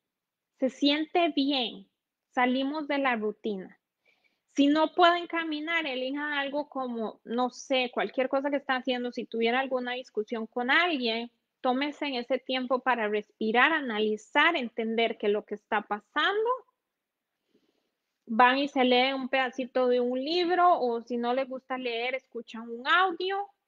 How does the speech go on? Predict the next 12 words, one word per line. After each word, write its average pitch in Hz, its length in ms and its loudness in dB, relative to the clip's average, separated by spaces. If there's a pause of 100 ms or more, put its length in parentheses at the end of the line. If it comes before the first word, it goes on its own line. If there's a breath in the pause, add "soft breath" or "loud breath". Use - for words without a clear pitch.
(180)
o 240 80 -4
llaman 240 400 4
a 262 40 -2
una 262 160 0
amiga, 302 340 0
"Mira, 285 400 2
¿qué 247 80 -4
estás 240 320 -4
haciendo?". 330 580 -4 (420)
Cambian 381 720 2 (160)
el 233 320 -4
chip 302 320 -4